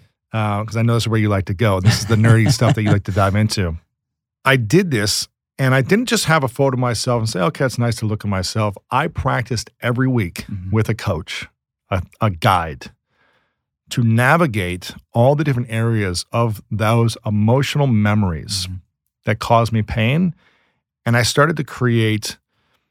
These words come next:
Speaker 1: a healing energy with my current self, the adult self in the room now, with that child. So what I did, I did some weird stuff, weird exercises.
Speaker 2: I'm all
Speaker 1: And I'm,
Speaker 2: about it,
Speaker 1: and I'm
Speaker 2: yeah.
Speaker 1: all about the physical exercises needed
Speaker 2: Mm-hmm.
Speaker 1: to release trauma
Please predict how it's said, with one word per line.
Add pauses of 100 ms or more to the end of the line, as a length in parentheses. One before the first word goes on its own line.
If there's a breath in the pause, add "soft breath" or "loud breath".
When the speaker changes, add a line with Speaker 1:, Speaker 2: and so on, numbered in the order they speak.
(380)
Speaker 1:
a
healing
energy
with
my
current
self,
the
adult
self
in
the
room
now, (200)
with
that
child.
So
what
I
did,
I
did
some
weird
stuff,
weird
exercises.
Speaker 2:
I'm
all
Speaker 1:
And
I'm,
Speaker 2:
about
it,
Speaker 1:
and
I'm
Speaker 2:
yeah.
Speaker 1:
all
about (520)
the
physical
exercises
needed
Speaker 2:
Mm-hmm.
Speaker 1:
to
release
trauma